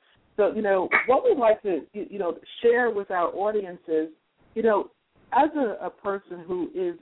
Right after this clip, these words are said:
in the area of beauty, okay, what is it that you feel that is missing today for,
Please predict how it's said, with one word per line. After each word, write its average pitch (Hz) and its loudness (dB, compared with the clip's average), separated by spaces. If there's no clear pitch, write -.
in 190 -8
the 165 -4
area 165 0
of 147 -4
beauty, 151 2
okay, 175 -4
what 285 4
is 226 2
it 160 -6
that 175 -8
you 220 -4
feel 185 -4
that 175 0
is 156 0
missing 202 0
today 160 0
for, 185 6